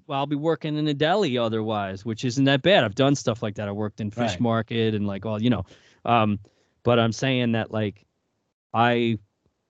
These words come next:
Speaker 1: every, every
Speaker 2: It's all
Speaker 1: year I
Speaker 2: relative,
Speaker 1: go
Speaker 2: right?
Speaker 1: Yeah, uh, it's all relative. I go on the road with my band, and it's, uh, you know, it's a lot of hard work. We do our own loading, we do our own merch, we do our own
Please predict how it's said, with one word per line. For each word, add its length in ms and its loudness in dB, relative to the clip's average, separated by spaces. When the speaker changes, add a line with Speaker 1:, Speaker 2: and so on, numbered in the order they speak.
Speaker 1:
every, 400 0
every 220 0
Speaker 2:
It's 60 4
all 100 6
Speaker 1:
year 100 8
I 40 8
Speaker 2:
relative, 320 4
Speaker 1:
go 40 0
Speaker 2:
right? 220 0
Speaker 1:
Yeah, 360 4
uh, 60 2
it's 180 4
all 160 4
relative. 400 2
I 120 -2
go 180 0
on 100 0
the 80 0
road 260 0
with 120 -6
my 160 -2
band, 340 -2
and 100 0
it's, 200 -4
uh, 160 -2
you 100 0
know, 160 0
it's 140 -10
a 80 -6
lot 400 4
of 80 4
hard 240 4
work. 280 0
We 140 0
do 180 2
our 140 4
own 200 0
loading, 440 0
we 80 -4
do 160 -6
our 180 -2
own 220 -2
merch, 380 -2
we 80 -8
do 160 -4
our 160 0
own 240 2